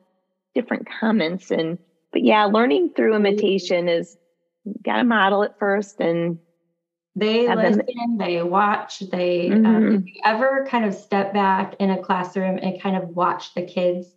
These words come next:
Speaker 2: they're always looking at each other. <laughs>
Speaker 1: Yes, they are.
Speaker 2: They're always looking at, "Oh, what's, what are they doing? What are they doing?" Um, because you want to be, that's just human nature, right? You don't wanna
Speaker 1: Mm-hmm.
Speaker 2: be the sore thumb. You don't wanna stick out.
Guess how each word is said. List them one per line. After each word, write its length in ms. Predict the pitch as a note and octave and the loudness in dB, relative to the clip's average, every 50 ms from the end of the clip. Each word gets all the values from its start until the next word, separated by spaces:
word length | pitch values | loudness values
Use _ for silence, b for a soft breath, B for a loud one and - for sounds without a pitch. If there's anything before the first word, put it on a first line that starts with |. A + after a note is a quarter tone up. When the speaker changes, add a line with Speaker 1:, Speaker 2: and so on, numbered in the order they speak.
| _ _ _ _ _ - | _ _ _ _ _ -6
Speaker 2:
they're 240 | G3+ G3 - - - - | -4 -4 -4 -4 -2 0
always 460 | B3+ C4+ C#4 C#4+ D4 D4 C#4 A3+ - | 2 4 4 2 2 0 -2 -2 -2
looking 360 | A3 A3 G#3+ - A#3 G#3 F#3+ F3+ | 0 -2 0 0 -2 -2 -2 -2
at 120 | E3+ E3 | -2 -4
each 220 | E3 D#3+ D#3+ - | -4 -6 -6 -8
other. 380 | - E3+ E3+ - - F#3+ F3+ F#3 - | -8 -8 -8 -10 -10 -10 -12 -14 -16
<laughs> 40 | _ _ _ B B B B B - | _ _ _ B B B B B 2
Speaker 1:
Yes, 220 | F#3+ G3 F3 F3 - | 2 2 2 2 4
they 160 | G#3 G3 G3 | 4 4 4
are. 320 | G3 G3 F#3+ F3+ F3+ F3+ - | 4 4 2 0 -2 -4 -10
Speaker 2:
They're 260 | A#3 - - - B3 | -14 -6 -2 2 2
always 280 | C4+ C#4+ E4 F4+ F4+ - | 2 2 2 0 0 0
looking 380 | - B3+ B3 - B3 A3+ A3 G3+ | -2 -2 -2 -2 -2 0 2 2
at, 200 | F#3+ F#3 - - | 2 2 0 0
"Oh, 160 | G#3+ A3+ A3 | -2 -2 0
what's, 320 | G3 G3 G3+ G3 - - _ _ - | 0 -2 -2 -4 -8 -16 _ _ -8
what 180 | G3 F#3+ G3 G3+ | -6 -4 -4 -2
are 40 | F#3+ | -2
they 140 | F#3 F#3 F#3+ | -2 -4 -4
doing? 280 | - E3+ E3+ F3 E3+ F3+ | -4 -6 -6 -8 -6 -6
What 100 | G3 G3 | -4 -4
are 60 | F#3 | -2
they 160 | F#3+ F#3+ F3+ | -2 -4 -4
doing?" 320 | F3+ F3 F3 F3 F#3 - b b b b b b - | -4 -6 -6 -8 -10 -14 b b b b b b -4
Um, 480 | - G3 F#3+ F3+ F3 F3 F3 F3+ G3+ - - _ _ | -2 -2 0 0 -2 -4 -4 -6 -6 -8 -12 _ _
because 380 | - G3+ G3+ - G#3 G3 F#3+ G#3 | -4 -4 -2 0 0 0 0 0
you 160 | G#3 G#3+ G#3 | 0 0 2
want 280 | G3 G#3 G#3 - - - | 2 2 0 -2 -4 -6
to 140 | - G#3 G3 | -4 -4 -4
be, 320 | F3+ G3 F#3+ F#3+ F#3 F#3 F#3 F3+ | -2 -2 -2 -2 -2 -2 0 0
that's 220 | G3 A#3 - - | 0 -2 -2 -4
just 180 | B3 G#3+ A3 - | -6 -8 -8 -6
human 320 | - G#3+ G3+ G3+ F#3+ F#3+ | -4 -2 0 0 0 0
nature, 540 | G3 A3 A#3+ A#3+ - - - - F#3+ F#3+ F#3+ _ - | 0 0 -2 -4 -6 -10 -10 -8 -10 -10 -10 _ -8
right? 240 | F#3 F#3 F#3+ F#3+ - | -4 -4 -2 -2 0
You 140 | G#3 G3 | -2 0
don't 240 | F#3+ G3 G3 G3 G#3+ | 0 0 0 0 0
wanna 220 | G3 G3+ G#3+ A3 A3+ | 0 0 2 2 0
Speaker 1:
Mm-hmm. 80 | G#3 | 0
Speaker 2:
be 180 | G3 G3 F#3+ - | -2 -4 -6 -6
the 140 | - - F3+ - | -8 -10 -10 -6
sore 240 | - F3+ F3 F3 F3 | -4 -4 -4 -4 -4
thumb. 260 | F3 F3 E3 E3 E3+ | -6 -8 -8 -6 -6
You 80 | F3 F3 | -4 -4
don't 160 | F#3 F#3 F#3+ | -2 -2 0
wanna 340 | G3 G#3+ A#3 A#3+ A#3 A3+ - - | 0 0 0 -2 -2 -4 -8 -10
stick 200 | - G3 - - | -10 -10 -8 -8
out. 280 | G3 G#3 G3 - _ | -8 -8 -8 -10 _